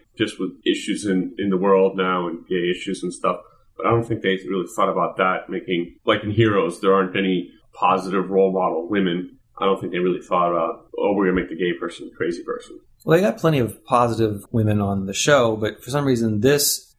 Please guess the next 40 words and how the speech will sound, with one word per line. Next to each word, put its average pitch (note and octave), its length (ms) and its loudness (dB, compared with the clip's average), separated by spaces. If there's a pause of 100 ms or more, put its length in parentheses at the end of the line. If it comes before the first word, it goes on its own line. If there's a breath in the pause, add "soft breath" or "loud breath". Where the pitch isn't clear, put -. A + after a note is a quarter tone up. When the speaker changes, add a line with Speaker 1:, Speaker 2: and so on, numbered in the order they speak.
(140)
Speaker 2:
and D#3 100 2
then F#3 80 4
especially F#3 520 2 (140)
Dama's C3 380 2
comment B2+ 300 2
at A#2+ 80 -2
the A#2 100 4
end, A#2 160 2
like, G#2 240 -2
"You G2 160 -2
don't G#2+ 140 0
have G#2 200 0
children, G2+ 380 2
so - 160 -2
men G#2+ 160 0
understand." A2 560 0
Like, - 140 -4 (420 soft breath)
to - 80 0
me, A3 80 6
that A3 60 6
was D3 100 2
like D#3 120 2
a G#2 140 -2
sideways A#2 1400 2
kind - 260 -10
of G#2 80 -4
slap G#2+ 340 0
back G#2+ 280 -2
at - 240 -14
Kane, C3+ 340 -2
like, G#2+ 140 -2
"Well, G#2+ 100 -2
she A#2+ 160 -2
doesn't B2 200 0
have A2+ 300 0
children C#3 320 -2
'cause A2+ 120 -8
she's G#2 240 -6
a A2 60 -4
lesbian." F#3 1040 2